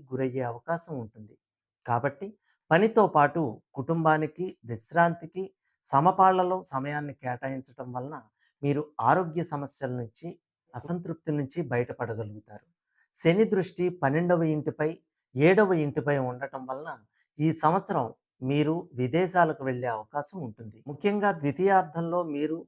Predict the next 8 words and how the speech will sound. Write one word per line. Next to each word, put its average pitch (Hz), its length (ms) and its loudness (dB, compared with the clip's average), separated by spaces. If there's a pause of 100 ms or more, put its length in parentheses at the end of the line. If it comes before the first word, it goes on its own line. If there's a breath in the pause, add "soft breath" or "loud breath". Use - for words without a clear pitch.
మీ 131 120 -4
వృత్తి 131 400 -8
కారణంగా 135 580 0 (180)
విదేశాలకు 139 600 -4
వెళ్తారు. 110 440 -6 (440 soft breath)
ఈ 180 120 4
సంవత్సరం 202 480 0
అంతా 165 300 2